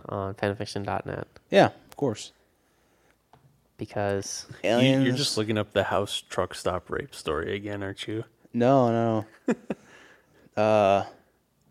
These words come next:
Speaker 1: I mean, as long as you don't go down that one path you did last time you were on fanfiction dot net with the Payday X Bleach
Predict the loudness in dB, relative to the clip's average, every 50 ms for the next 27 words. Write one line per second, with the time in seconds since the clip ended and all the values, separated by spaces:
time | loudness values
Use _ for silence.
0 | _ _ _ _ _ _ _ _ _ _ -2 0 0 2 2 2 0 0 -2 -4
1 | -4 -2 -2 -2 -2 -2 0 0 0 0 -2 -2 -4 -4 -6 -6 -4 -4 -4 -4
2 | -4 -6 -10 -14 _ _ _ _ _ _ _ _ _ _ _ 2 6 6 6 6
3 | 6 2 0 2 4 6 8 8 6 6 4 0 0 2 2 2 4 4 2 4
4 | 4 2 0 0 0 2 4 4 4 4 4 0 0 0 0 2 2 4 4 2
5 | 0 -4 _ -20 -20 -20 _ _ _ _ _ _ _ _ _ _ _ _ _ _
6 | _ _ _ _ _ _ _ _ -8 -2 0 0 0 0 -2 -20 -8 -2 0 2
7 | 4 4 4 6 6 4 4 2 0 2 4 4 4 2 -2 -10 -8 -6 -2 -2
8 | 0 0 0 -2 -4 -4 -4 -4 -4 -6